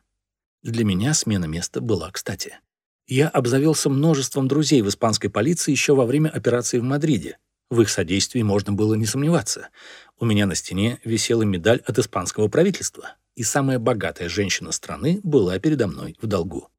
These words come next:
«Хорошо, нет проблем», ответил я Лоренцо. «Люблю Испанию». «Санни хочет знать, какая тебе нужна сначала, большая или маленькая?» Я не знал, имеет ли он в виду миниатюрного Вермеера,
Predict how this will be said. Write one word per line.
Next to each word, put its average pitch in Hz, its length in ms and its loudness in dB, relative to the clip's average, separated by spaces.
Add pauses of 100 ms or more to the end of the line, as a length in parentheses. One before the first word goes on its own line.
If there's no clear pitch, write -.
(380)
«Хорошо, 110 500 -2 (140)
нет 98 160 -2
проблем», 95 460 0 (200)
ответил 104 400 -2
я 92 140 0
Лоренцо. 90 480 -2 (140)
«Люблю 214 320 2
Испанию». 87 500 -2 (560)
«Санни 180 400 4
хочет 165 360 2
знать, 151 280 4
какая 165 360 0
тебе 147 200 0
нужна 151 280 2
сначала, 143 460 -2
большая 147 600 -2
или 196 140 4
маленькая?» 131 640 -2 (520)
Я 127 180 4
не 127 100 0
знал, 131 360 2
имеет 123 460 -2
ли 117 80 0
он 113 140 2
в 104 60 -2
виду 113 300 2
миниатюрного 117 640 0
Вермеера, 110 600 0